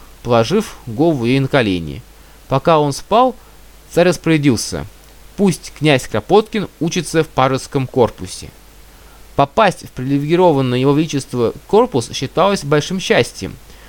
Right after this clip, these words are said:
По окончании его открывались блестящие возможности:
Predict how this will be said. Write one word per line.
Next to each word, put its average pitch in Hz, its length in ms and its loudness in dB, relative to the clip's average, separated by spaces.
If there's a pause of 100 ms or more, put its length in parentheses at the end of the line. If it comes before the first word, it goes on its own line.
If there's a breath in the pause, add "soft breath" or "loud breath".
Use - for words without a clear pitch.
(220 loud breath)
По 135 100 2
окончании 156 680 2
его 180 320 2 (160 loud breath)
открывались 156 560 2
блестящие 147 600 -2
возможности: 135 760 -2